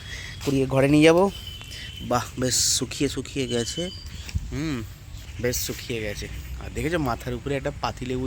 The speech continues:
ঝুলছে। তো চলো, আজকের ভিডিওটা এখান থেকেই স্টার্ট করলাম, নারকোল কুড়োনো থেকে। আর সারাদিন কি করছি না করছি, খাচ্ছি দাচ্ছি,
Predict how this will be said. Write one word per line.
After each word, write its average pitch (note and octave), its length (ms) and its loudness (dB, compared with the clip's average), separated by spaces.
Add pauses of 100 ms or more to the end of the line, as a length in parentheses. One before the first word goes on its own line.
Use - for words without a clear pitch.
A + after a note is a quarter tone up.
ঝুলছে। A2+ 300 -6 (960)
তো - 60 -12 (100)
চলো, F#3+ 180 10 (440)
আজকের D3 300 2
ভিডিওটা F3 280 2
এখান E3+ 180 2
থেকেই E3+ 200 4
স্টার্ট E3 240 6
করলাম, F#3+ 300 6
নারকোল D#3 340 2
কুড়োনো E3 320 2
থেকে। F#3+ 160 6 (800)
আর B2+ 120 2
সারাদিন E3 280 6 (100)
কি G#3 80 0 (100)
করছি G#3 280 4
না A#3 120 10
করছি, A3+ 280 0
খাচ্ছি A3+ 320 2
দাচ্ছি, A3 200 0